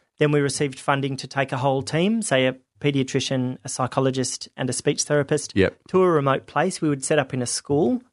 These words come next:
Speaker 1: 'cause that's where the kids were, and we would work efficiently to do assessments that were meaningful, that either triggered disability service funding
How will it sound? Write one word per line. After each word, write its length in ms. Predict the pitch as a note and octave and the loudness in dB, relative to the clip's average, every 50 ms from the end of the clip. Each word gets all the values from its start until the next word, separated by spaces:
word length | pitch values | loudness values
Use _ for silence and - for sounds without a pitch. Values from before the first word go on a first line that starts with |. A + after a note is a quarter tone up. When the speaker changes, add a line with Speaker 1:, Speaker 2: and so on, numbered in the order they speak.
| _ | _
Speaker 1:
'cause 100 | - C3+ | -6 0
that's 200 | C#3+ C#3+ - - | 0 0 2 2
where 80 | - C3 | 0 0
the 60 | C3 B2+ | 0 0
kids 260 | - D3 C3 A#2 G#2+ | -2 -2 -2 0 2
were, 320 | C#3 C3 D3+ G#3 C4+ - - - - _ _ _ _ _ | 4 4 4 4 2 -2 -8 -18 -20 _ _ _ _ _
and 480 | - C3+ C3+ C3 C3 C3+ C3 B2+ - - - | 0 2 2 4 4 2 2 0 -4 -6 -6
we 220 | F#3 D3 C#3+ C#3 | -2 0 2 2
would 280 | C3 C#3 C#3+ C3+ C3 - _ _ - | 4 4 2 2 0 -6 _ _ 0
work 260 | F3 D3+ D3 C#3+ - | 4 4 4 4 4
efficiently 560 | C#3+ - - C#3 - - C#3 - - C#3 C3 | 0 0 0 0 0 0 -2 -2 0 -2 -2
to 120 | B2+ - C3 | -2 0 2
do 180 | C3+ C3 C3 | 4 4 4
assessments 540 | B2 - - C#3 - - - C3 A#2+ - - | 4 2 2 0 0 -2 -4 -6 -6 -4 -2
that 240 | - B2 - - _ _ - | 0 0 0 -2 _ _ -2
were 100 | D3+ C3+ | 0 2
meaningful, 560 | C3+ C3 C3+ C#3 C#3 C3+ C3 C3 - B2+ A#2+ | 4 4 4 4 2 2 0 0 0 -2 0
that 140 | B2 B2 A#2+ | 2 2 2
either 180 | C3 C3 C3 C3+ | 2 2 0 0
triggered 420 | C3 - - C3 C3+ C3 B2+ - | -2 -2 0 0 0 0 -2 -2
disability 500 | - D#3 D3 - D3+ D3+ C#3+ D3 C#3+ C#3+ | -2 -2 -2 0 0 2 2 2 2 0
service 400 | C3+ - - C3+ C3 C3+ C3 - | -2 0 0 0 0 0 -2 -2
funding 440 | - C3+ C3 C3+ D3 E3 G3+ A3+ G#3 | 0 0 0 0 0 0 -2 -2 -4